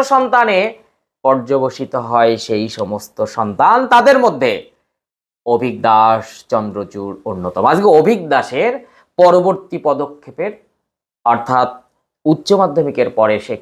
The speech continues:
কি রেজাল্ট করলেন, সমস্ত কিছু জানাবো। যদি চ্যানেলে নতুন তো অবশ্যই চ্যানেলটি সাবস্ক্রাইব করে পাশে থাকা বেল আইকনটি প্রেস করে রাখুন। আর যারা ইতিমধ্যে করেছেন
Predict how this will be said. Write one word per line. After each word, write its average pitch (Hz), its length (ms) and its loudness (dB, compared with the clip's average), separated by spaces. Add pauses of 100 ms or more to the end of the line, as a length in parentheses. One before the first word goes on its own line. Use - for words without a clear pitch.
(200)
কি 185 160 -6 (440)
রেজাল্ট 117 520 0 (680)
করলেন, 95 500 0 (640)
সমস্ত 104 320 -6 (120)
কিছু - 180 -18 (100)
জানাবো। - 320 -6 (560)
যদি 156 300 2
চ্যানেলে 202 340 2
নতুন 202 220 2 (120)
তো 220 40 4 (140)
অবশ্যই 220 400 2
চ্যানেলটি 202 360 -2
সাবস্ক্রাইব 190 440 0
করে 214 180 0
পাশে 170 160 -2
থাকা 143 180 2
বেল 131 160 2
আইকনটি 113 380 -4
প্রেস 117 160 0 (100)
করে 147 140 2
রাখুন। 156 280 0 (600)
আর 98 80 0 (100)
যারা 110 200 4 (720)
ইতিমধ্যে 165 500 -2
করেছেন 185 260 0